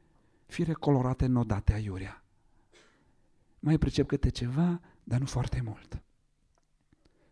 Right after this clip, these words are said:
Noul Testament vine și îți spune: "Vino pentru un moment de partea asta la alta tapițeriei. Uită-te ce tapițerie creez eu", zice Dumnezeu. "Și apoi întoarce-te înapoi sub soare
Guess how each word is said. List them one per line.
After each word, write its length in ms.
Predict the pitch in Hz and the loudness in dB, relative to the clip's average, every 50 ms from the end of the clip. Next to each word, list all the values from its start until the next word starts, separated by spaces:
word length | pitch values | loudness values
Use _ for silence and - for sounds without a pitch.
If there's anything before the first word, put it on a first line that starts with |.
| _ _ _ _ _ _ - - | _ _ _ _ _ _ -16 -8
Noul 220 | - 113 131 147 143 | -4 0 0 0 0
Testament 580 | - 143 139 - - 123 120 120 123 113 104 | 0 -2 -2 0 0 0 0 0 -2 -2 -2
vine 180 | 98 107 107 101 | 0 0 0 0
și 120 | 95 - | -2 -4
îți 80 | - - | -6 -6
spune: 380 | - - - 104 104 104 101 - - - _ _ - - - - _ _ _ _ _ _ _ _ _ _ - | -4 -4 -2 -2 -2 -4 -6 -6 -10 -18 _ _ -20 -20 -20 -20 _ _ _ _ _ _ _ _ _ _ -10
"Vino 320 | - 80 110 147 156 175 | -4 -2 0 2 4 4
pentru 300 | - 156 156 143 - - | 4 2 0 -2 -2 -2
un 60 | 131 | -2
moment 280 | 131 120 117 123 127 123 | 0 2 2 4 4 4
de 100 | 117 113 | 2 2
partea 380 | - - 120 - - - - - | 2 2 0 2 2 0 0 0
asta 380 | - 120 120 - - - 110 98 | 0 0 0 0 0 0 0 0
la 100 | 92 90 | 0 -2
alta 240 | 92 92 - 95 | -4 -2 -4 -4
tapițeriei. 800 | 92 - 95 - 113 101 - - 101 101 98 90 87 87 - - - _ - - - - - - | -2 -2 -2 -2 -4 -4 -4 -2 0 0 0 -2 -4 -8 -10 -12 -18 _ -20 -20 -20 -20 -8 4
Uită-te 500 | - 151 165 165 147 - 143 123 - - | 8 10 10 10 10 8 6 6 6 6
ce 180 | 127 - - 123 | 6 6 4 4
tapițerie 640 | - - 120 - - 117 - - 123 120 135 139 127 | 4 4 4 4 4 2 4 6 6 8 8 8 6
creez 480 | - - 117 117 117 120 123 110 95 | 6 4 6 8 8 8 8 6 6
eu", 240 | 107 117 123 117 107 | 6 8 8 8 8
zice 280 | 101 104 104 - 117 110 | 6 4 0 -2 -2 -2
Dumnezeu. 600 | 120 110 101 101 101 95 98 95 92 92 98 - _ _ _ _ _ _ _ _ _ _ - | -2 -2 -2 -2 -2 -2 -2 -2 -2 -4 -6 -10 _ _ _ _ _ _ _ _ _ _ -10
"Și 140 | - - | -4 -2
apoi 260 | - - - 101 104 95 | 0 2 2 2 2 2
întoarce-te 580 | 90 87 - 87 98 107 - - 143 135 143 | 2 0 0 -2 -2 -2 -4 -4 -2 0 0
înapoi 560 | 143 151 151 156 - - 73 - 101 120 135 139 | 0 0 0 0 0 -2 -2 -2 -2 -6 -6 -6
sub 180 | - - - - | -8 -8 -8 -8
soare 460 | - - - - - - - 131 | -8 -8 -8 -10 -8 -8 -10 -10